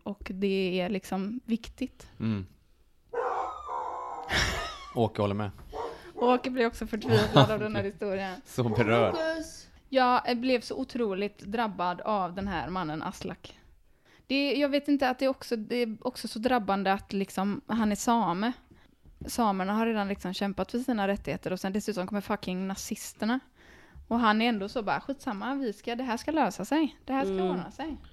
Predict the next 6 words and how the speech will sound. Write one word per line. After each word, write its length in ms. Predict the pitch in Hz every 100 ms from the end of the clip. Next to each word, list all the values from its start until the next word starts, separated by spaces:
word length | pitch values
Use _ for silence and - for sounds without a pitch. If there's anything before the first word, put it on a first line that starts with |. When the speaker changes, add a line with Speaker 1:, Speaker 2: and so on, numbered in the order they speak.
| - - - -
Speaker 3:
Vilken 320 | - - - 185
kille, 400 | - 180 180 170
alltså. 260 | 165 - 165 - - -
Speaker 1:
Åh, 220 | 254 247 214 - -
helt 320 | 233 214 -
otroligt. 580 | 185 - 185 190 196